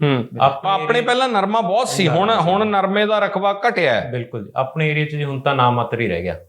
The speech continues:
Speaker 1: ਨਾ
Speaker 2: ਕੁਛ ਕੁ
Speaker 1: ਮਾਤਰ
Speaker 2: ਪਿੰਡ
Speaker 1: ਰਹਿ
Speaker 2: ਰਹਿ ਗਏ ਜੀ, ਕਿਉਂਕਿ ਬਠਿੰਡਾ ਵਾਲੀ ਸਾਈਡ ਰਹਿ ਗਏ ਨੇ ਜੀ। ਆਪਣੇ ਮੁਕਤਸਰ ਡਿਸਟ੍ਰਿਕਟ ਦੇ ਵਿੱਚ ਤਾਂ ਕੋਈ ਮੈਨੂੰ ਲੱਗਦਾ ਕੋਈ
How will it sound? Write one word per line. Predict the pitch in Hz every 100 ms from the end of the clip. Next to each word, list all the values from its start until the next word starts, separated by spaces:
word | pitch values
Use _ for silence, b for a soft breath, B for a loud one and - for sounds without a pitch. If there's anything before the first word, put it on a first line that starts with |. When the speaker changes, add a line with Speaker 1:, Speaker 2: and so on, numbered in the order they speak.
| -
Speaker 1:
ਨਾ | 160
Speaker 2:
ਕੁਛ | 156
ਕੁ |
Speaker 1:
ਮਾਤਰ | 139
Speaker 2:
ਪਿੰਡ | 139 123
Speaker 1:
ਰਹਿ | 98
Speaker 2:
ਰਹਿ | 107
ਗਏ | 120
ਜੀ, | 123
ਕਿਉਂਕਿ | 123 123 127 131
ਬਠਿੰਡਾ | 113 113 113 117 120 123
ਵਾਲੀ | 120
ਸਾਈਡ | 120 113 113
ਰਹਿ | 104 104
ਗਏ | 123
ਨੇ | 120
ਜੀ। | 123
ਆਪਣੇ | 120 127
ਮੁਕਤਸਰ | 120 113 -
ਡਿਸਟ੍ਰਿਕਟ | 120 120 - 120
ਦੇ | 123
ਵਿੱਚ | 123 -
ਤਾਂ | - 127
ਕੋਈ | 123
ਮੈਨੂੰ | 120 117
ਲੱਗਦਾ | 120 120
ਕੋਈ | 117 120 117